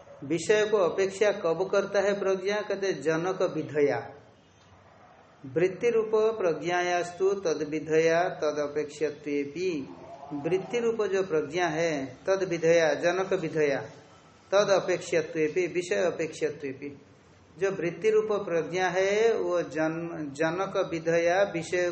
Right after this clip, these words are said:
को अपेक्षा करेगा, क्योंकि विषय ही वृत्ति का जनक बनेगा। किंतु जो आत्म रूप का, चैतन्य रूप का प्रज्ञा है वो विषय निरपेक्ष है,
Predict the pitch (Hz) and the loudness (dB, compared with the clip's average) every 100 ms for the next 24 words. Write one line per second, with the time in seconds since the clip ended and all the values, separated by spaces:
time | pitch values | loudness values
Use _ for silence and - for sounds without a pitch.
0 | 170 196 185 160 - 165 160 147 135 131 | -2 -4 -4 -8 -4 -2 0 -2 -4 -8
1 | 165 175 170 170 202 196 196 226 185 - | -10 -8 -8 -2 0 4 4 2 0 0
2 | 190 196 190 190 185 165 147 135 127 123 | 0 2 2 0 0 -2 -2 -4 -6 -10
3 | 120 - - - - - - 180 185 190 | -12 -20 -20 -20 -20 -20 -6 -4 -2 2
4 | 220 - 185 180 156 - - - - 165 | 2 2 0 0 -2 -6 -16 -20 -20 -8
5 | 139 143 196 202 208 202 196 - 160 156 | -6 -4 0 2 2 0 -2 -2 -2 -2
6 | 185 196 196 196 190 180 - 160 143 180 | -2 -2 0 -2 -2 -2 0 -2 -2 -2
7 | 190 190 233 190 - - - - 160 190 | 0 0 -2 -2 -8 -18 -20 -12 -2 0
8 | 180 165 165 196 196 190 185 185 190 196 | 0 -2 -2 0 0 2 0 0 -4 0
9 | 226 147 | 0 0